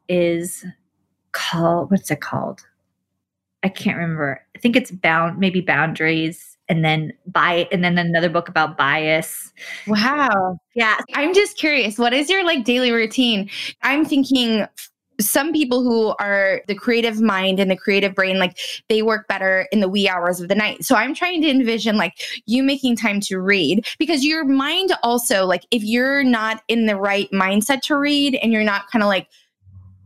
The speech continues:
Speaker 2: calming down in that moment, like, your, your brain could be going a hundred miles a minute, and then you're thinking about, like, "Oh, I gotta do this, I gotta do that." And then you're like, "Oh, shoot, I just read four pages. What did I read?"
Speaker 1: Yeah.
Speaker 2: Or whatnot. So, so walk me through, like, your schedule, because I love this.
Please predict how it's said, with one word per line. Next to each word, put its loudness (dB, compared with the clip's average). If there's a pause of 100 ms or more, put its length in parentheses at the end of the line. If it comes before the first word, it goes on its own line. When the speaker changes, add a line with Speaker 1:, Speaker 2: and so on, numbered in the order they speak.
(140)
Speaker 2:
calming 0
down 0
in 4
that 2
moment, 0
like, 0 (280)
your, 0
your 0
brain -2
could 0
be 2
going 0
a 0
hundred 0
miles 0
a 0
minute, 0
and 0
then 2
you're 0
thinking 0
about, 0
like, -2 (140)
"Oh, 2
I 0
gotta 2
do 2
this, -2
I 2
gotta -2
do 0
that." 0
And 2
then 2
you're 2
like, -4
"Oh, 0
shoot, 2
I 0
just -2
read -2
four -2
pages. 0
What 0
did 0
I 0
read?" 0 (300)
Speaker 1:
Yeah. -2 (100)
Speaker 2:
Or -4
whatnot. -2
So, 2
so 0
walk 0
me 2
through, -2
like, 0
your 2
schedule, 0
because -2
I -2
love 0
this. -2